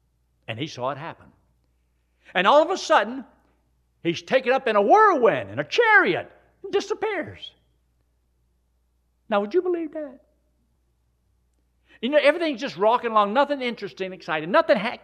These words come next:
happening, just one old dull, boring life. And all of a sudden, something wonderful is gonna take place. You know, one of the greatest miracles was when, you know,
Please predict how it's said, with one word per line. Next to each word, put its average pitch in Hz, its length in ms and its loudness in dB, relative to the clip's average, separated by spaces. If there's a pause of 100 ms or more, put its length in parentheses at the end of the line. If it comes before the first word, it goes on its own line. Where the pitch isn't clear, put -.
(120)
happening, 185 500 -4 (500)
just 233 200 -10
one 269 180 4
old 269 240 6
dull, 262 240 6
boring 285 420 8
life. 208 440 6 (2000)
And 131 120 -4
all 175 60 4
of 190 80 -2
a 180 40 -6
sudden, 165 240 -6
something 185 480 -10
wonderful 131 460 -8
is 101 100 -16
gonna 101 200 -16
take 110 260 -18
place. 80 300 -20 (1600)
You 190 100 -4
know, 214 100 2
one 196 120 2
of 175 60 -2
the 147 80 -2
greatest 147 440 -4
miracles 135 400 -6
was 107 180 -16
when, 104 300 -12 (1120)
you 127 100 -10
know, 101 280 -10